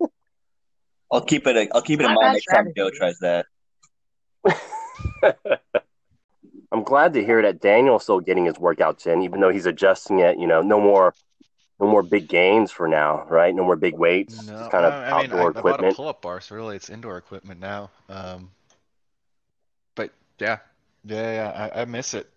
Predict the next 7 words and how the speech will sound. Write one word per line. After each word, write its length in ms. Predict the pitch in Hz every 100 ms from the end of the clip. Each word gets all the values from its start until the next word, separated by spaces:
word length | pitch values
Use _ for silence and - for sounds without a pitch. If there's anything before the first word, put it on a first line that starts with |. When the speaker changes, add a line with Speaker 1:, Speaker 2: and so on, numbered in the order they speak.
| -
Speaker 4:
Um, 360 | 104 101 98 95 _ _ _ _ _ _ _
weightlifting, 760 | 120 120 127 - 131 127 123 _ _ _
definitely. 640 | 120 117 120 113 117 117 - - - -
It 80 | 120
was 160 | 113
definitely 440 | 101 175 196 175 131
very 380 | 120 135 135